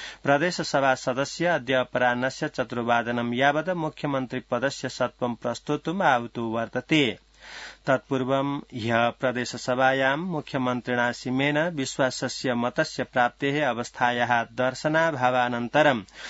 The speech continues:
सर्वकारस्य निर्माणस्य मार्गं प्रशस्तीकृत्य मुख्यमन्त्रिपदात् त्यागपत्रं प्रदातुं घोषणा विहितासीत्। सिंह मधेशप्रदेशस्य तृतीयो मुख्यमन्त्री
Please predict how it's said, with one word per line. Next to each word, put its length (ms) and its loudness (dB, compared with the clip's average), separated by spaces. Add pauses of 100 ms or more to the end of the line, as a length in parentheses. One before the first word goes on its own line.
(140)
सर्वकारस्य 840 0
निर्माणस्य 800 0
मार्गं 460 0
प्रशस्तीकृत्य 1000 -2
मुख्यमन्त्रिपदात् 1080 -2
त्यागपत्रं 720 -2
प्रदातुं 680 0
घोषणा 480 -2
विहितासीत्। 920 -2 (520)
सिंह 480 0
मधेशप्रदेशस्य 1160 -2
तृतीयो 580 -4
मुख्यमन्त्री 880 -2